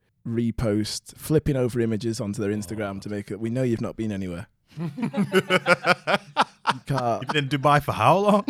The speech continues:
Speaker 2: <laughs>
Speaker 1: It's fine. None of us are going anywhere.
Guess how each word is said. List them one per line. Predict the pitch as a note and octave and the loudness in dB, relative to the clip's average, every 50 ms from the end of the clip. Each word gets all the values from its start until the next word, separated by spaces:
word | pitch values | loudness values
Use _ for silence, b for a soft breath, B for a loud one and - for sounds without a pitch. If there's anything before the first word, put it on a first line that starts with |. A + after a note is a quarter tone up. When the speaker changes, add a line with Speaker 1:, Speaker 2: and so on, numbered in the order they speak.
| - G3 - | -6 -4 6
Speaker 2:
<laughs> | G3+ A3 A3 C4+ - - C4+ E4 D4+ - A3+ B3 - C4+ - - - - - - - - - A#3+ - G4 - - - - - - - - - A#4+ - - - - - - - B3 - - F4 - - - B B B B B B B B | 10 12 12 12 12 12 12 10 10 10 10 10 10 10 8 8 6 6 6 6 4 2 2 4 4 2 2 0 0 -2 -2 -2 -2 -2 -2 -4 -4 -4 -2 -2 -2 -4 -6 -10 -8 -6 -6 -8 -6 -8 B B B B B B B B
Speaker 1:
It's | - - - - | -6 -6 -6 -6
fine. | - - D3 D#3 D#3 C3+ B2 A#2 B B B B | -4 0 0 2 2 2 0 -2 B B B B
None | D3 D3 D#3 F3 F#3+ | 2 4 6 6 6
of | F#3 E3+ | 4 4
us | E3+ D3+ | 2 2
are | D#3 | 4
going | D#3+ D3+ D3+ D3+ | 4 4 4 2
anywhere. | D#3 D3+ D3+ D3+ D3+ D3+ D3+ D3 D3+ D3 D3+ | 2 2 2 2 4 4 4 4 4 2 0